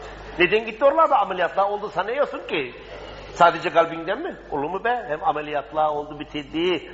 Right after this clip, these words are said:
hem partinin tabanını bağladı. Krallar gibi karşılandı buralarda, koyunlar kesildi, develer kurtuldu. Onun sayesinde biz seninle develer kurtuldu be. <laughs> Her şeyleri biliyor gari.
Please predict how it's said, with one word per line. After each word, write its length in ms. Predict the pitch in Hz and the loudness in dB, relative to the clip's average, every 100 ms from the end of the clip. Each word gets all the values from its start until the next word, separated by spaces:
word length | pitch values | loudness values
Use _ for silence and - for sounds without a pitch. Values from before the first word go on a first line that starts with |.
| - | -4
hem 120 | 156 - | -4 6
partinin 360 | 160 - 147 - | 6 6 -6 4
tabanını 480 | 143 143 139 147 147 | 6 6 2 -2 0
bağladı. 640 | 143 139 135 180 185 - - - | 0 0 -4 -2 -2 -4 -10 0
Krallar 440 | 214 226 214 220 220 | 8 10 10 6 6
gibi 180 | 208 | 2
karşılandı 540 | 202 196 - 202 196 190 | 4 4 4 0 0 0
buralarda, 400 | 185 185 180 175 | 2 2 2 2
koyunlar 520 | 185 180 180 180 175 | 0 0 2 2 2
kesildi, 440 | 180 - 160 160 | -2 -4 -10 -4
develer 400 | 170 170 170 165 | 0 0 2 2
kurtuldu. 840 | 165 156 160 151 147 208 277 247 - - - - - - - - - - - - - | 0 -6 -8 -8 0 6 8 6 4 -4 -8 -10 -10 -10 -10 -8 -8 -8 -8 -8 0
Onun 280 | 233 226 214 | 2 2 2
sayesinde 760 | - 208 202 196 202 190 196 | 6 8 8 2 -2 -2 -2
biz 100 | 190 | -2
seninle 420 | - 202 185 185 156 | -2 -2 0 -2 0
develer 480 | 185 180 175 170 | 2 4 4 2
kurtuldu 480 | 160 160 175 160 156 | 0 -6 -6 -6 -4
be. 360 | 147 147 143 135 131 131 123 120 104 120 123 - 143 - - - 127 - 139 - 127 - 117 - | -2 0 0 -2 -2 -2 -2 -2 -2 -4 -4 -4 -4 -4 -4 -4 -6 -6 -8 -8 -8 -8 -10 -10
<laughs> 200 | - - - - - - - - - - - - - | -12 -12 -14 -14 -14 -14 -12 -14 -14 -14 -14 -14 -4
Her 100 | 123 | -2
şeyleri 360 | 127 143 131 131 | 0 -2 -6 -8
biliyor 320 | 127 123 120 | -8 -8 -4
gari. 300 | 110 110 101 | -2 0 -2